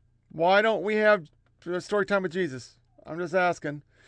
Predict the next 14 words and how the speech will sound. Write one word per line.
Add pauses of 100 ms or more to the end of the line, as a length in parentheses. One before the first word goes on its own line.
(260)
Miami
Herald,
Republican
love
parental
choice,
but
not
when
it
comes
to
drag
queens.